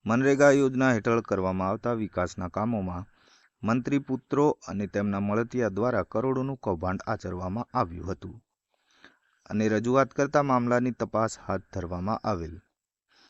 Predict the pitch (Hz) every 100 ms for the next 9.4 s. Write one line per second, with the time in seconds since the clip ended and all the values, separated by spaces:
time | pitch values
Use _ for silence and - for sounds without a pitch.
0 | _ _ - 104 110 110 113 131 135 117
1 | 123 135 139 135 135 123 127 131 123 123
2 | 104 101 98 98 95 - 113 110 110 113
3 | 113 - 101 87 90 90 113 113 110 110
4 | 107 95 95 110 120 92 87 - _ -
5 | _ _ - 123 127 139 147 147 143 139
6 | 139 135 139 139 - 98 95 113 120 127
7 | 123 - 98 101 101 120 - _ _ 120
8 | - 123 - 92 90 87 95 - 120 92
9 | 85 87 - 85